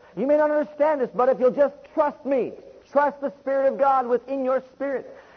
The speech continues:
Give him place. Give him liberty. Give him the opportunity to help you.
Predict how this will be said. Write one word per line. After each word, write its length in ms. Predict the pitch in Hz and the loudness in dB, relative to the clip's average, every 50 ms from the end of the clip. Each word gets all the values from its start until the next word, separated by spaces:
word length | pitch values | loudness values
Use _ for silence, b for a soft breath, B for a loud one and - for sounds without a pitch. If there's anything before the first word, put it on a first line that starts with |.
| B B - | B B -6
Give 140 | - 269 240 | -4 -2 0
him 160 | 277 277 247 | 0 0 -2
place. 400 | 269 208 233 262 262 254 220 156 - - _ b b b | -2 -2 0 0 0 -2 -4 -8 -12 -18 _ b b b
Give 180 | - 277 277 269 | -6 -4 -2 0
him 300 | 285 269 247 254 262 269 | 0 -2 -2 -4 -4 -4
liberty. 420 | 285 285 254 262 254 - 220 - - - - - - | -4 -2 -2 -2 -2 -2 -4 -4 -6 -12 -20 -16 -8
Give 140 | - 269 269 | -4 -2 -2
him 140 | 277 262 - B B B | -2 -2 -4 B B B
the 100 | - 185 - | -6 -6 -4
opportunity 680 | 196 240 254 247 247 233 - 254 262 269 277 269 240 B B B B | -4 -4 -2 -2 -2 -2 -2 -4 -2 -2 -2 -2 -4 B B B B
to 100 | - 254 | -2 -2
help 340 | 226 247 269 277 262 262 - | 0 0 0 0 -2 -4 -4
you. 240 | 226 254 220 151 - | -4 -4 -4 -4 -6